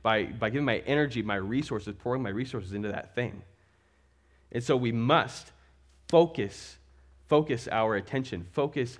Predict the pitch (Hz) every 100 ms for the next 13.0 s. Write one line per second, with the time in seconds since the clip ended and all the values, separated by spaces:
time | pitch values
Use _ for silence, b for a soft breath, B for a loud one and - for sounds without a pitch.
0 | - 110 104 - 127 104 101 110 95 110
1 | 101 117 139 120 - 147 143 123 113 104
2 | 104 - 147 147 - B B 107 107 120
3 | 107 110 - 98 - 160 156 131 120 135
4 | 131 110 104 139 143 101 - B B B
5 | 117 113 98 98 98 - - - - -
6 | 95 107 113 120 104 98 113 110 98 95
7 | 92 92 107 120 98 92 - 104 - 92
8 | 85 87 92 92 - - b b b b
9 | 107 101 101 139 135 107 95 B B 120
10 | 139 139 - 127 117 107 101 101 104 127
11 | 131 120 110 98 107 113 104 101 98 95
12 | 95 117 110 - 123 135 135 113 123 101